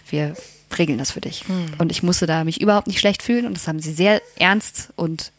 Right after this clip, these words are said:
Speaker 1: ehrlich mir so vermittelt. Und das war echt toll. Und ich hatte davor auch Phasen, wo ich gemerkt hab, so, „Boah, jetzt heute hätte ich's nicht gekonnt.“
Speaker 2: Mhm.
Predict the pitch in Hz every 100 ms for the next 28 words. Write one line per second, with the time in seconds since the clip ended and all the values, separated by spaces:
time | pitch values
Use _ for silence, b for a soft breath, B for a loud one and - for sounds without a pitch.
0 | _ - 196 196 - 180 165 170 160 165
1 | 233 294 - B B B B B 320 B
2 | - - 175 185 220 - - - 170 143
3 | - - 135 139 - - 170 160 - 180
4 | 196 170 - 190 190 - 202 202 185 170
5 | 170 170 165 - 160 - 156 - 170 151
6 | 156 175 - - 175 240 277 285 269 202
7 | 208 196 175 160 147 151 139 139 B